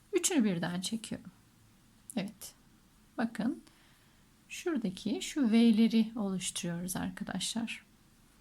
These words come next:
Yaptım. Şimdi bu, e, sık iğneye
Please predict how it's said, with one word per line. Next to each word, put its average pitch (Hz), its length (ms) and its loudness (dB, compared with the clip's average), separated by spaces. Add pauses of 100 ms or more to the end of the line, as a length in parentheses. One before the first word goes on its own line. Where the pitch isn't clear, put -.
(720)
Yaptım. 349 420 0
Şimdi 381 320 -2
bu, 480 440 2
e, 240 500 6
sık - 320 -2
iğneye 226 400 6